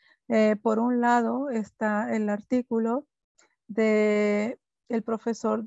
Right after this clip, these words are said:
Daniel Namat y Jesús Trejo González, que se llama Ordenamiento Territorial y Gestión del Patrimonio en el Tajín,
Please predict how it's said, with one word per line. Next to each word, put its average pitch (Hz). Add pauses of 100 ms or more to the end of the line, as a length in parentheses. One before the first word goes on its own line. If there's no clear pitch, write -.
Daniel 214
Namat 247 (1400)
y 240 (880)
Jesús 226
Trejo 254
González, 262
que 233
se 226
llama 226
Ordenamiento 220
Territorial 214
y 214
Gestión 214
del 226
Patrimonio 220
en 214
el 185
Tajín, 185